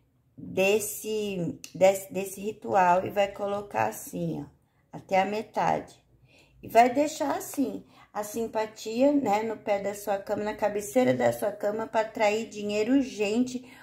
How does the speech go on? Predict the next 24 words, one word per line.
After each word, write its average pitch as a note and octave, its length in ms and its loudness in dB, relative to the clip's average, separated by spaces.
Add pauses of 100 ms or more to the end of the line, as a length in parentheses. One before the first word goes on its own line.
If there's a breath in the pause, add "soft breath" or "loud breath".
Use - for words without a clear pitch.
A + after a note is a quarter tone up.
(140 loud breath)
uma G#3 160 2
grande C#4 380 8
quantia C4 420 2
de - 160 -6
dinheiro G#3 480 -4
aí G3 160 0
na F#3+ 160 -4
sua F3+ 260 0
vida, G3+ 460 -6 (400 loud breath)
de F3+ 180 -8
maneira G#3 540 2
rápida, A3 800 2 (380 loud breath)
né? G3+ 380 0 (360 loud breath)
E F#3 100 -8
que G#3+ 160 -6
seja G#3+ 440 2
aí G#3 320 2
suficiente G#3 760 -8
pra A3 240 -2
sanar G#3+ 500 0
todas G3+ 360 -4
as G3 120 -2
suas F#3 380 -4
dívidas, G3 800 -6